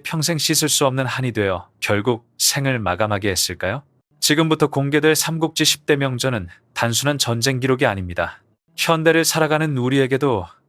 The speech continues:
통하는 선택의 무게, 신뢰의 가치, 전략의 본질을 담은 살아있는 교훈입니다. 영상을 끝까지 보신다면 단 하나의 잘못된 판단이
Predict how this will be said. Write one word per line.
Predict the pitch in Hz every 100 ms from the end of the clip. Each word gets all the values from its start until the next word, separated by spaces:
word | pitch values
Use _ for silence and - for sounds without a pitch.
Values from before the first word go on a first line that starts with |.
| -
통하는 | - 175 170 165
선택의 | - 156 147 151
무게, | 139 123 104 82 - _ _ -
신뢰의 | - - 120 110 104
가치, | 98 95 - - 92 - _ -
전략의 | - 120 127 131
본질을 | 127 127 110 120 120
담은 | 113 113 113 104 _ -
살아있는 | - 156 143 139 139 123
교훈입니다. | 117 110 113 98 87 - - _ _ _ 123
영상을 | 117 113 131 131
끝까지 | 127 131 131 120
보신다면 | 117 107 120 113 123 107 90 -
단 | - 143 135
하나의 | 170 170 170
잘못된 | - 117 135 147 165 151
판단이 | 160 156 143 95